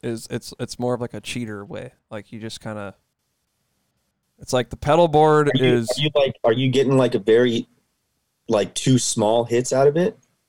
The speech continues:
Speaker 1: It's not, it's, like, one hard hit and then one just, like, hit that fires the trigger, basically.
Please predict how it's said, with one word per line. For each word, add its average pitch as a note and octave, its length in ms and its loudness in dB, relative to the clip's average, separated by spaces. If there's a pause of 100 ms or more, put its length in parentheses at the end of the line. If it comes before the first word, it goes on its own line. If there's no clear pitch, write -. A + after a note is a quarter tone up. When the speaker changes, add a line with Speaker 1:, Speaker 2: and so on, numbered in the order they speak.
(200)
Speaker 1:
It's - 320 -4
not, D3+ 300 0
it's, C#3+ 200 -2
like, E3+ 120 0
one C#3 380 2
hard D#3+ 360 2
hit G#3 300 0
and C3+ 100 -2
then C3+ 180 0
one C3+ 380 2
just, - 440 -2
like, A2+ 340 0 (640)
hit C3 320 -2
that - 140 -6
fires A2+ 400 0
the B2 60 -12
trigger, G2+ 300 -14
basically. B2+ 400 -16